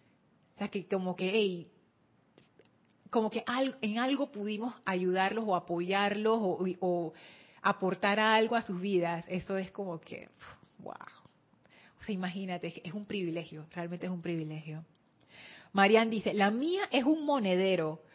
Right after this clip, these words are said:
con violetas profundas y claras con oro en su centro". ¡Qué belleza, oye! Y Nora dice, "Yo visualizo la cartera con flores de loto púrpura brillantes".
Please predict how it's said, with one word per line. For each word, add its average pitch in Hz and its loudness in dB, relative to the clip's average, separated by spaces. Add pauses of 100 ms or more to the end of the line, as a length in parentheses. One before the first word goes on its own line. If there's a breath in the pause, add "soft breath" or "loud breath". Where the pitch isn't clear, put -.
(300 loud breath)
con 233 6
violetas 233 6
profundas 302 2
y 214 -4 (120)
claras 262 2
con 190 0 (160)
oro 294 10 (160)
en 240 2
su 226 -4
centro". 214 4 (400 loud breath)
¡Qué 269 6
belleza, 349 -2
oye! 220 0 (260 loud breath)
Y 214 0
Nora 220 4
dice, 220 -2
"Yo 208 2
visualizo 226 0
la - 2
cartera 185 0
con 175 -2
flores 214 2
de 202 4
loto 226 4
púrpura 392 6
brillantes". 254 4